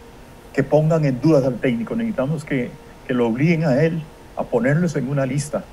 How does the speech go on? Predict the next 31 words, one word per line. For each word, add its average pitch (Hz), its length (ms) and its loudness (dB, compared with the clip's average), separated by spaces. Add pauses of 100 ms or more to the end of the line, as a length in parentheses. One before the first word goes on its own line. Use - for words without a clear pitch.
(180)
que 110 60 -8
la 104 80 -2
lista 127 280 -8
sea 127 200 -2
grande, 120 320 -4 (560)
pero 139 300 4 (320)
con, 113 240 0 (1300)
con 240 160 2
rendimiento, 139 600 2
un 123 120 2
rendimiento 156 960 2 (540)
que 113 160 -4
sea 151 520 4
cercano 135 760 0 (300)
al 110 200 2
nivel 127 240 0
internacional, 123 720 0 (880)
que 123 180 4
jugando 165 540 6
a 147 40 6
nivel 131 340 4
local 151 420 2 (100)
sientan 147 640 -2
que 208 100 -10
están 131 280 -6
en 135 100 -4
el 135 120 -6 (100)
internacional 220 720 -4
porque - 260 -8
lo - 120 -8
son. 139 260 2